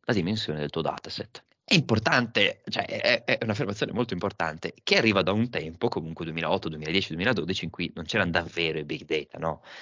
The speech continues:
Eh, in cui la quantità di dati era ancora gestibile, non stava crescendo così tanto o non allo stesso ritmo che cresceva la ram. Oggi, se-, quindici anni dopo praticamente, eh,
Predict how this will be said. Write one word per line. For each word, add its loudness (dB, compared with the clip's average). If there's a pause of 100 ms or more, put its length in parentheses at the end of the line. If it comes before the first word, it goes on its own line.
(140)
Eh, 0
in -6
cui 2
la 4
quantità 4
di 6
dati 2
era 0
ancora 0
gestibile, 0
non 0
stava 2
crescendo 2
così 0
tanto 2
o 6
non 4
allo 4
stesso -2
ritmo -2
che -2
cresceva -2
la 2
ram. 0 (340)
Oggi, 4
se-, -12 (100)
quindici 0
anni 2
dopo -2
praticamente, -4
eh, -10